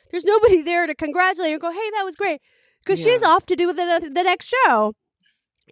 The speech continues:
Speaker 1: Women have to sort of, <laughs> like, kind of nurture themselves because they have to go off and do the next show. And we have to be strong enough to do the next show. That's why most of the women who are successful in comedy are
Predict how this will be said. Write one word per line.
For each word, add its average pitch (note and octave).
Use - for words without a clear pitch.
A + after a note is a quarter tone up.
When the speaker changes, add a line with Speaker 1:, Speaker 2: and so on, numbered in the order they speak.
Speaker 1:
Women G#4+
have G4
to G4+
sort F#4
of, F#4+
<laughs> E4
like, E4
kind F#4+
of C#4+
nurture D4
themselves E4
because D#4+
they D#4+
have E4+
to F4+
go E4
off E4+
and D#4
do E4+
the E4+
next E4+
show. G4+
And D#4
we D4+
have D4+
to E4
be D#4+
strong E4
enough D4
to C#4+
do C#4+
the C#4
next C#4+
show. E4+
That's C#4+
why G4
most D#4+
of F#4
the F#4
women D4+
who D4
are C#4
successful D#4
in C#4+
comedy D4+
are A#3+